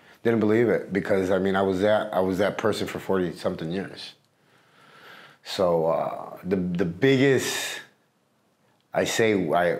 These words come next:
that eye-opener for me was when I went back to the gym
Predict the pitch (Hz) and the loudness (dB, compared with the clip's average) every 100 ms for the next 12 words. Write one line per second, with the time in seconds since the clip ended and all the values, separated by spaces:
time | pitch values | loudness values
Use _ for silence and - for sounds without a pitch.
0 | - 87 85 - - 92 113 104 87 87 | -4 -2 -2 -2 -4 0 2 2 2 -2
1 | 87 - 87 85 95 104 92 73 82 98 | -2 -4 -4 0 0 2 0 0 0 2
2 | 90 78 82 82 82 87 73 - - 95 | 2 -2 -2 -2 -2 -2 -6 -8 -2 0
3 | 95 - 87 82 - 87 80 | 0 -4 -6 -6 -4 -6 -6